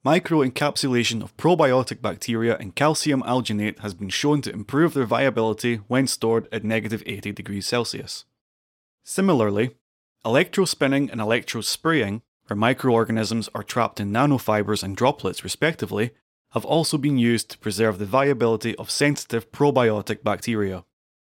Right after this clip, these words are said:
Remember, preserving microbes the right way ensures they are in tip-top shape for your experiments, in turn saving you time, effort, and money. Short-term continuous growth enables you to retrieve your cells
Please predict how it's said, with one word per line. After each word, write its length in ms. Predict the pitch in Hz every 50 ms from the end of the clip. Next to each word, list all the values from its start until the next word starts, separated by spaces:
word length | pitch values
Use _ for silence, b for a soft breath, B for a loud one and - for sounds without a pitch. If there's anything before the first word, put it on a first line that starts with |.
| _ _ _ _ _ _ _ _ _ _ _
Remember, 480 | - 107 131 147 135 117 117 120 - _ _ _ _ _
preserving 460 | 120 110 98 127 170 185 180 175 147
microbes 480 | 135 131 131 - - 127 123 110 - -
the 100 | 104 104
right 260 | 107 131 147 160 139
way 400 | 131 123 117 113 113 113 110 - -
ensures 420 | 110 - - - 131 131 123 -
they 100 | - 120
are 160 | 120 117 113 113
in 120 | 117 123
tip-top 500 | - - 226 226 - _ - 165 156 -
shape 320 | - - - 113 107 -
for 180 | - - - 101
your 160 | 104 104 101
experiments, 680 | 95 - - - - - - - - - - - - - _ _ _ _ _ _
in 160 | - 104 104
turn 340 | 101 - 143 147 151 143 -
saving 380 | - - - 139 135 135 123 113
you 60 | 110
time, 460 | - - - 139 143 143 143 143 131 - _ _ _ _ -
effort, 460 | - - 107 - - 104 - - - _ _ -
and 220 | - 110 117 113
money. 300 | 107 104 95 92 87 - _ _ _ _ _ _ _ _ _ _ _ _ _ _ _ _ _ _ _
Short-term 720 | - - - 139 156 170 170 - - 135 131 131 139 131
continuous 560 | - 117 104 - - 147 165 165 160 151 139 -
growth 320 | - 123 117 110 107 -
enables 440 | - 110 117 123 135 127 143 120 110
you 120 | 127 123
to 160 | - - 107
retrieve 440 | 104 101 - - - 160 175 165 139
your 100 | 135 131
cells 380 | 120 - - 123 123 120 117